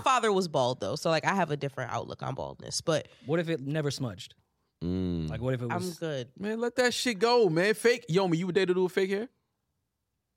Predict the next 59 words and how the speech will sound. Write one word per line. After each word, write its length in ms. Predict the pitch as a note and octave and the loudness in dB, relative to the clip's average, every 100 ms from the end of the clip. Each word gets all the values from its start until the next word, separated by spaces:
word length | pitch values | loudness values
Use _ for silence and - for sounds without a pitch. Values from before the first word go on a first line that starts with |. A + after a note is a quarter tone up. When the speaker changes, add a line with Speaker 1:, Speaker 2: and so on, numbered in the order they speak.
| _ _ - | _ _ 0
Speaker 4:
Like, 160 | C3+ | 0
if 80 | C3+ | 2
a 60 | A#2+ | 2
dude 280 | E3+ E3 - | 2 2 0
sat 180 | D#3 C#3+ | 0 0
down 160 | D3 | 0
and 80 | C#3 | 2
had 160 | C3+ - | 0 0
extensions 460 | A2 - C#3+ B2+ | -6 -4 -4 -4
put 100 | - | -6
in 60 | C3 | -6
his 80 | A#2 | -2
hair, 140 | B2+ | -2
like, 180 | A2+ G2+ - - _ - | -2 -4 -12 -20 _ -4
he 100 | F3+ | -2
was 100 | D3 | 2
trying 140 | E3+ | 0
to 60 | D3 | 4
grow 180 | C#3+ | 2
braids, 420 | B2 B2 D3 C#3 A2 | 2 2 2 2 -2
but 180 | A#2 | -6
his 160 | A2 B2 | -4 -4
hair 220 | - C#3 | -2 -2
wasn't 300 | C3 B2 A2+ - | -2 -4 -8 -10
long 300 | A2 B2+ B2 | -6 -4 -4
enough, 220 | A#2 B2 | -6 -8
so 100 | - | -6
he 160 | A#2 B2 | -6 -4
added 320 | A#2 A#2+ A2 | -2 -4 -4
some 160 | - G#2+ | -10 -8
hair 180 | A#2 A2 | -4 -6
to 180 | - D2 | -8 -14
it. 80 | - - - | -18 -18 -2
Speaker 1:
No, 220 | G3+ F3+ | 0 2
that's 400 | E3+ B3+ D#4 - | 2 2 0 -2
different. 460 | G3+ A#3 B3 - | -4 0 -2 0
That's 260 | C4 E4+ A3 | 0 0 0
different 360 | B3 - A#3+ A3 | -2 0 -2 -2
than 140 | G#3 | -2
going 220 | F#3+ G3 | 0 0
and 80 | F#3 | 0
getting 220 | F3 F3 | -2 -2
hair 180 | F3+ E3+ | -4 -4
implants 500 | D3 - D3 C#3+ - | -4 -6 -8 -8 -8
in 120 | C3+ | -10
Turkey. 560 | D3+ - C3+ - C2 C3 - - | -10 -12 -14 -16 -16 -18 -20 -16
Speaker 2:
Uh, 160 | A#2 G#2+ C#3+ _ | -12 -12 -14 _
back 100 | C3+ C3 | 0 2
Speaker 3:
What 0 | |
Speaker 2:
to 60 | D3 | 4
Speaker 3:
about 420 | F3 - - C3 | 4 2 -2 -2
Speaker 2:
method 300 | D#3 D#3 D#3 | 0 2 2
acting. 360 | D#3 C#3 G#2 | 2 -2 -8
What 120 | A2 C#3+ | -6 -4
if 120 | C#3 | -2
I 100 | C#3+ | -2
do 240 | A#2 C3+ | -4 -6
it 180 | C3+ C3+ | -6 -8
for 420 | - B2+ A#2 A2+ | -12 -8 -8 -10